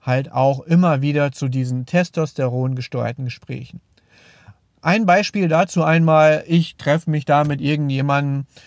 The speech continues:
und der sagt dann, "Hey Martin, und du bist ja jetzt ganz schön viel unterwegs mit deinen ganzen Kursen und deinen Büchern und so." Sag ich, "Ja,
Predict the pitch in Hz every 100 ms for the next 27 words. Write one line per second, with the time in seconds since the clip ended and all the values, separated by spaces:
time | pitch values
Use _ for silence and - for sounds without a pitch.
0 | - - 143 143 139 - 143 135 143 135
1 | 143 139 190 180 180 175 175 165 156 151
2 | 151 139 160 175 165 170 151 151 - -
3 | 165 170 156 175 156 160 160 135 160 165
4 | 151 143 147 151 151 151 147 - 165 170
5 | 165 147 147 139 135 175 185 160 151 147
6 | 143 151 151 156 - 139 147 139 143 156